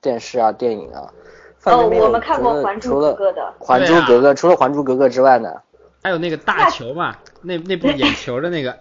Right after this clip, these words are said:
Speaker 3: <laughs> 看球的那部，啊，有
Speaker 2: 武则天。
Speaker 3: 皇家马德里。<laughs>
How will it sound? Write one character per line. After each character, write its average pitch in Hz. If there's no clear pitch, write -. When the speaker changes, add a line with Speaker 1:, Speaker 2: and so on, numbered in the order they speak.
Speaker 3:
<laughs> 240
看 247
球 180
的 220
那 226
部， -
啊， 156
有 151
Speaker 2:
武 143
则 240
天。 415
Speaker 3:
皇 165
家 180
马 139
德 151
里。 123
<laughs> -